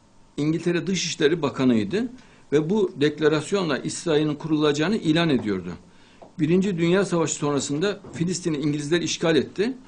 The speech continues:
O dönemde Filistinli Araplara yaptığı saldırılarla ünlü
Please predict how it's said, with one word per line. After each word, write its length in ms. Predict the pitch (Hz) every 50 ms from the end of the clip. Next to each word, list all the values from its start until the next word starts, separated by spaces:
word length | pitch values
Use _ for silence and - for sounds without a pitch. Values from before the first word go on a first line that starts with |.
| - - - - - - _ - -
O 160 | 185 196 185
dönemde 380 | 196 180 170 160 147 135 131
Filistinli 540 | 120 - - 151 151 147 - - 202 202 196
Araplara 440 | - - 151 147 147 147 160 156 147
yaptığı 460 | 143 139 - - - 156 147 135 123
saldırılarla 800 | 123 - - 135 135 135 143 139 151 165 170 175 170 160 151 -
ünlü 400 | - 151 135 139 147 139 117 95